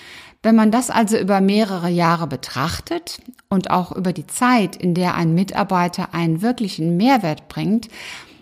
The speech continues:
dann wird schnell deutlich, dass der vermeintliche Kostenaspekt kein echtes Argument ist.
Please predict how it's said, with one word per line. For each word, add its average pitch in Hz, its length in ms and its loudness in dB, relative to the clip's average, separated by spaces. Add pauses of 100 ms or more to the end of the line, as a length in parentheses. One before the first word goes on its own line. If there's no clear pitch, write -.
(200)
dann 277 400 6
wird 220 300 0
schnell 214 340 0
deutlich, 196 600 0
dass 175 240 -6
der 180 200 -2 (400)
vermeintliche 175 840 2
Kostenaspekt - 960 -6 (240)
kein 220 320 0
echtes 196 380 -6
Argument 214 560 2
ist. - 400 -16